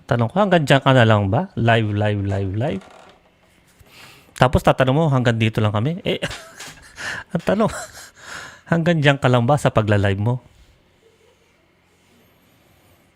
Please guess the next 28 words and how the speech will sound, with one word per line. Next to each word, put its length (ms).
Eh, 380
yan, 180
ba-, 160
malaking 300
katanungan 420
yan 80
sa'yo 240
yan. 160
Yan 160
ba 80
ikakasaya 560
mo 80
sa 80
pagla-live 480
mo 80
na 160
ma-, 240
lumalabas 560
na 80
tsismosa 480
ka? 240
Kahit 240
itanong 320
mo 80
sa 80
mga 240
kasamahan 480
mo, 240